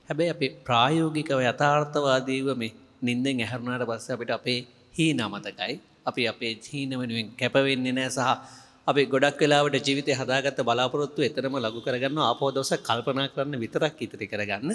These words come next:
ඔබ වහන්සේ කියන විදිහ නම් පටන් ගන්න. දැන් අපේ හැමෝටම පටන් ගන්න ගියාට පස්සේ දැන් පටන් ගන්නවා. හැබැයි පටන් අරගෙන කරගෙන යද්දී හිත විසිරෙනවා. හිත දැන් අරමුණ තියෙනවා. අරමුණ හදාගෙන තියෙන්නේ. හැබැයි ඒ අරමුණේ ඉන්න අතරේ තව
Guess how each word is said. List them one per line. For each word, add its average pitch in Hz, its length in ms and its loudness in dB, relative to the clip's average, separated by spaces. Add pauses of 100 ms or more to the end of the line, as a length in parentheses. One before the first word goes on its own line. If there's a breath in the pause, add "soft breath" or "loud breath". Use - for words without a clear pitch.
(460 loud breath)
ඔබ 143 40 4
වහන්සේ 131 380 4
කියන 120 180 -2
විදිහ 113 200 -4
නම් 139 160 -4
පටන් 113 300 -4
ගන්න. 165 260 0
දැන් 120 160 0
අපේ 120 200 -2
හැමෝටම 135 320 -8 (520 soft breath)
පටන් 139 360 2
ගන්න 185 280 2
ගියාට 175 320 0
පස්සේ 135 400 -2 (340)
දැන් 113 240 -4
පටන් 160 380 2
ගන්නවා. 110 440 0 (320 loud breath)
හැබැයි 226 240 0
පටන් 151 300 2
අරගෙන 190 220 -2
කරගෙන 147 380 0
යද්දී 185 540 -4 (360)
හිත 196 220 -4
විසිරෙනවා. 101 580 -2 (400)
හිත - 140 -14
දැන් 107 300 -4 (120)
අරමුණ 165 480 4
තියෙනවා. 127 460 0
අරමුණ 131 360 0
හදාගෙන 139 520 -4
තියෙන්නේ. 143 420 2 (320 loud breath)
හැබැයි 139 320 2 (120)
ඒ 135 160 4
අරමුණේ 185 420 2
ඉන්න 196 140 -2
අතරේ 208 220 0
තව 123 220 -2